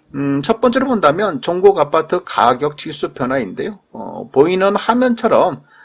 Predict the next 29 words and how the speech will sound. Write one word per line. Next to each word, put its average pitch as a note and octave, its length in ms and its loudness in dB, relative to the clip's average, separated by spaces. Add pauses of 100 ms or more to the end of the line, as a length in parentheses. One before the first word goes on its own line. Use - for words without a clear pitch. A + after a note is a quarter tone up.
(400)
전국적으로, F3+ 1000 2 (100)
어, G#2+ 320 -8
아파트 - 440 2
가격이, B2 760 2 (640)
어, F2+ 140 -6
많이 G2 260 4
올랐다는 G#3+ 540 4
거예요. F#3+ 400 2 (120)
음, A#2 320 -16
그렇잖아요. G3+ 600 2
많이 - 260 -10
올랐죠. D3 800 -2
적게 - 300 0
오른 F#3+ 380 6
곳이 D#3+ 240 -4
뭐, F3 160 -8
육십 A#2+ 400 -8
에서 C3 220 -2
뭐, A2+ 160 -4
팔십 - 340 -8
퍼센트 D3 300 -12
사이고, - 580 -8 (480)
많이 A2+ 400 2
오른 D#3+ 380 2
것은 B2+ 440 -4
이미 A#2+ 440 -4
백 - 240 -6
퍼센트가 E3 560 -2
넘게, E3 680 0